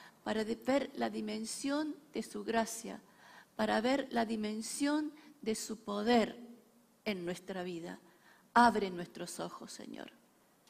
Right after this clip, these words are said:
Si tenemos los ojos ciegos, el canto nuevo va a ser difícil que aparezca. Vamos a tener seguramente un canto viejo, un canto lastimoso,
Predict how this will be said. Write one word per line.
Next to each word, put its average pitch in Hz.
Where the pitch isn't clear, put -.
Si -
tenemos 277
los 254
ojos 247
ciegos, 277
el 208
canto 269
nuevo 262
va 208
a 202
ser 220
difícil 202
que -
aparezca. 180
Vamos 240
a 240
tener 240
seguramente 254
un 240
canto 254
viejo, 240
un 233
canto 254
lastimoso, 233